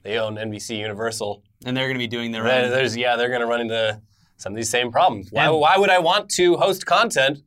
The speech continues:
Speaker 1: that is, uh, promoting my competitor? That would be a bad, that's a
Speaker 2: I mean,
Speaker 1: conflict of
Speaker 2: and that's
Speaker 1: interest.
Speaker 2: the,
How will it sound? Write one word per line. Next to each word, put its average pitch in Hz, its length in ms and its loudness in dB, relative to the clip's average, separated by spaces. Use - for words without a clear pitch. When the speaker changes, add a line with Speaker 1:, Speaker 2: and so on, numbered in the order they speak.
Speaker 1:
that 127 320 2
is, 123 340 -2
uh, 117 340 2
promoting 127 640 0
my 120 140 2
competitor? 104 500 -2
That 113 100 -4
would 117 80 -4
be 117 120 -4
a 98 80 -6
bad, 110 400 -6
that's 113 120 -12
a - 80 -8
Speaker 2:
I 127 60 0
mean, 165 140 2
Speaker 1:
conflict - 200 -4
of 151 60 0
Speaker 2:
and 165 80 0
that's 180 220 -2
Speaker 1:
interest. 165 220 0
Speaker 2:
the, 131 40 -8